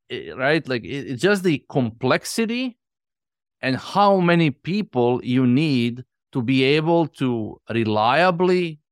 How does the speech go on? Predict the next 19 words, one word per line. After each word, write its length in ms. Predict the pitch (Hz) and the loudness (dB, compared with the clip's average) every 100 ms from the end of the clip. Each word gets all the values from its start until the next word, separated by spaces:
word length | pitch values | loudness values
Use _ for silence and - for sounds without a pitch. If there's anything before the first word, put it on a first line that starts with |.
| _ _ _ 104 | _ _ _ -8
get 320 | 101 147 - _ | -2 -2 -2 _
to 100 | 127 | -6
success, 920 | - 113 - - 101 - - - - _ _ _ _ - | -6 -10 -14 -6 -6 -6 -14 -20 -20 _ _ _ _ -4
right? 200 | 123 135 | -2 0
Like, 180 | 92 - _ _ _ | -4 -8 _ _ _
people 360 | 160 190 220 202 | -2 0 2 2
have 440 | 170 175 185 180 | 4 4 4 4
real-time 640 | 143 135 151 131 147 127 117 | 2 0 0 0 0 0 -2
recommendations. 760 | 104 113 104 95 95 98 - | -6 -6 -6 -6 -8 -12 -14
You 80 | 120 | -12
can 160 | - 113 | -8 -6
find 420 | - 151 151 147 | 0 2 4 4
online 540 | 151 151 156 151 147 | 4 4 4 4 0
posts 400 | 127 147 156 147 | 2 2 2 -2
from, 240 | - 131 123 | -6 -2 0
I 120 | 123 | 0
don't 260 | 113 95 | -2 -4
know, 80 | 104 | -4
Netflix 520 | 156 - 123 117 - | -4 -2 -4 -4 -10